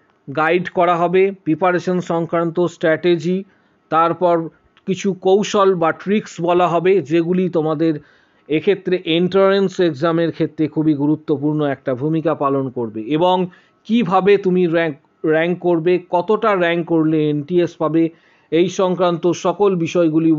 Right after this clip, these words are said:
one by one, step by step তোমাদের সামনে তুলে ধরা হবে। তাই যারা আমাদের ক্লাস জয়েন করতে চাইছো, ওয়ান টাইম আমাদের পেমেন্ট এক্ষেত্রে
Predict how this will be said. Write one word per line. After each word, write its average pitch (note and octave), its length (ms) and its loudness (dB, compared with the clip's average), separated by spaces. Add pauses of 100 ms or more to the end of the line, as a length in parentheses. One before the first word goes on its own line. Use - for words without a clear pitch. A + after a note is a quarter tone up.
(120)
one F#3 180 0
by F3 100 2 (180)
one, D#3 120 -4 (100)
step E3 320 -2
by D#3 200 0
step D3+ 200 -4 (120)
তোমাদের C#3 300 -6
সামনে C#3+ 200 -8 (100)
তুলে B2+ 220 -6
ধরা A#2+ 220 -10
হবে। A2 180 -12 (560)
তাই E3+ 140 0 (100)
যারা F3+ 180 2 (140)
আমাদের E3+ 280 2 (140)
ক্লাস E3+ 220 0 (140)
জয়েন E3 220 0 (100)
করতে F3+ 280 -2
চাইছো, F3 240 0 (120)
ওয়ান F3 220 2 (160)
টাইম F3+ 200 2 (120)
আমাদের D#3+ 320 0
পেমেন্ট D#3 380 0
এক্ষেত্রে D3+ 320 -4